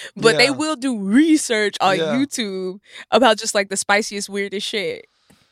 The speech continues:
Speaker 2: It's, it's, uh, it's amazing what people will buy into. It really is.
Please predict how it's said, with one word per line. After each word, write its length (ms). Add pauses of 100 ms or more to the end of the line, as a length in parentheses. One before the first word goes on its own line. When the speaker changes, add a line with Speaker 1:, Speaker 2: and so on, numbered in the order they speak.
(340)
Speaker 2:
It's, 360 (160)
it's, 320
uh, 340
it's 180
amazing 420
what 80
people 180
will 80
buy 220
into. 460
It 100
really 340
is. 340